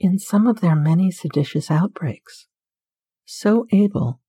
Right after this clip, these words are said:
as to render their superior numbers and strength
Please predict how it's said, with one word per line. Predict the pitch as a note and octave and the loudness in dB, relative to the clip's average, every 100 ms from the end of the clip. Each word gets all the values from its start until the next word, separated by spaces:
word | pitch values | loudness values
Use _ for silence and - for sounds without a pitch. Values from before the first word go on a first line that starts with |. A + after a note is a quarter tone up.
| _ _ _ - | _ _ _ -2
as | F3 - | -2 0
to | E3 | -2
render | D3+ E3+ G#3 A3 G#3+ | 2 2 2 2 0
their | G#3 D3 | 0 -4
superior | - - - F3+ F#3+ G3+ F#3+ | -4 -10 -8 -2 0 2 2
numbers | E3 D#3 D#3 C#3+ - | 2 2 0 -2 -4
and | E3 | -8
strength | - - - D#3+ C#3+ G3 | -10 -10 -2 0 -2 -8